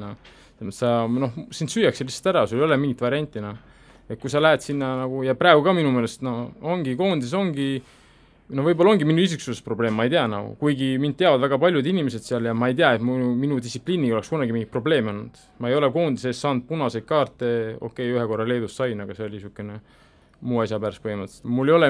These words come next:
mingid, ma jään trenni hiljaks või ma ü-, klähvin kellelegi vastu, sihukest asja ei ole. Väljakul ma olen väljakul ja ma tean, et seal sa pead olema seisma nagu. Aga praegu on ju meil kõik viielised ongi koondises, noh. Nii on väga, väga, väga raske jalgpalli mängida, noh. Kui kõik on viielised, noh. Sul on vaja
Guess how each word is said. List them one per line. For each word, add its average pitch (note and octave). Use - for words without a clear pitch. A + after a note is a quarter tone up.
mingid, A#2+
ma A#2
jään A#2+
trenni D3
hiljaks C#3
või G#2+
ma A2
ü-, C#3
klähvin C#3+
kellelegi A2+
vastu, D3
sihukest C#3
asja C3
ei C#3+
ole. A#2+
Väljakul C#3
ma B2+
olen B2+
väljakul D#3+
ja A2+
ma A#2+
tean, B2
et -
seal A#2
sa A#2
pead B2+
olema G#2+
seisma G#2
nagu. G2
Aga G#2+
praegu D#3+
on D3
ju -
meil D#3
kõik F3+
viielised C#3
ongi C3
koondises, G2+
noh. G2+
Nii B2
on A#2
väga, C3
väga, D3+
väga B2
raske A#2+
jalgpalli A#2
mängida, G2+
noh. G#2
Kui B2
kõik C3
on B2
viielised, G2+
noh. A2
Sul A#2+
on B2
vaja C3+